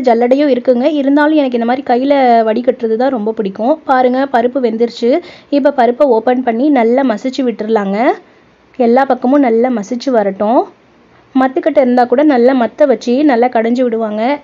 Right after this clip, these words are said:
நான் வந்து இந்த கரண்டிலேயே நல்லா இந்த மாதிரி கலந்து விடுறேங்க. ரொம்பவும் நசிக்கிற கூடாதுங்க. பருப்பு அங்கங்க முழுசு முழுசாவும் இருக்கணும், கொஞ்சம் மசிச்சு இருக்கணுங்க. இப்ப சாம்பார் தூள், நான் சக்தி சாம்பார் தூள் ஒரு ஸ்பூன் அளவுக்கு சேர்த்திக்கிறேங்க. இல்ல நீங்க வீட்ல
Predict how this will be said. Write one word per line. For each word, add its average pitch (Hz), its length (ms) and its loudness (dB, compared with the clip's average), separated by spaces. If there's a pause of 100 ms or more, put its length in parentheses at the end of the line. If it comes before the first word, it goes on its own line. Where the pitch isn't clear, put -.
(500)
நான் 320 180 2
வந்து 277 180 2
இந்த 254 180 2
கரண்டிலேயே 262 560 2
நல்லா 226 240 0
இந்த 226 140 -4
மாதிரி 226 180 -4 (360)
கலந்து 240 320 2
விடுறேங்க. 208 360 -6 (460)
ரொம்பவும் 320 480 4
நசிக்கிற 247 420 0
கூடாதுங்க. 214 380 -2 (120)
பருப்பு 302 300 0
அங்கங்க 233 360 0
முழுசு 262 240 -2
முழுசாவும் 240 440 0
இருக்கணும், 247 400 0 (320)
கொஞ்சம் 359 380 4
மசிச்சு 247 400 -2
இருக்கணுங்க. 214 420 -2 (180)
இப்ப 359 280 0
சாம்பார் 247 440 0
தூள், 262 140 0 (100)
நான் 247 180 -4
சக்தி 302 340 -2
சாம்பார் 214 380 -2
தூள் 302 220 2
ஒரு 247 200 -2
ஸ்பூன் 254 280 0
அளவுக்கு 214 380 -4
சேர்த்திக்கிறேங்க. 208 520 -4 (260)
இல்ல 311 220 2
நீங்க 285 240 4
வீட்ல 277 300 -2